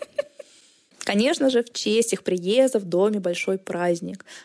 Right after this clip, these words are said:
Опять же, как обычно в этом сериале, все танцуют, бьют в бубны, пляшут, целуют и обнимают супругов.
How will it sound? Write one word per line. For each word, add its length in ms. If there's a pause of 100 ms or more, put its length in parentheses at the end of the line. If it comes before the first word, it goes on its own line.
(100)
Опять 420
же, 140
как 200
обычно 340
в 20
этом 120
сериале, 380
все 180
танцуют, 720
бьют 360
в 80
бубны, 580
пляшут, 760
целуют 500
и 20
обнимают 460
супругов. 520